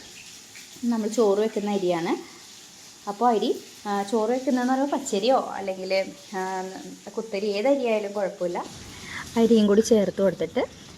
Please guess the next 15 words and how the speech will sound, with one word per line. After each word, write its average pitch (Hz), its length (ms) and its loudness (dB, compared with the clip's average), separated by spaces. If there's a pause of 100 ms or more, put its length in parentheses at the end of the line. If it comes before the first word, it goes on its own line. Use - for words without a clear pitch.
പിന്നെ 247 180 8
നമുക്ക് 247 380 4 (120)
നല്ല 214 160 2
ഫ്രഷ് 208 400 -4
ആയിട്ടുള്ള 190 400 0
കറിവേപ്പില 185 560 -2 (140)
ചേർത്ത് 180 280 -2
കൊടുക്കാം. 165 380 -6 (200)
അത് 190 280 -4
കടയിൽ 180 240 -2
നിന്ന് 185 200 -2
വാങ്ങുന്നതാണെങ്കിൽ 196 800 -2 (140)
നല്ലപോലെ 196 400 2
ഒന്ന് 190 120 -2 (100)
കഴുകി 196 340 0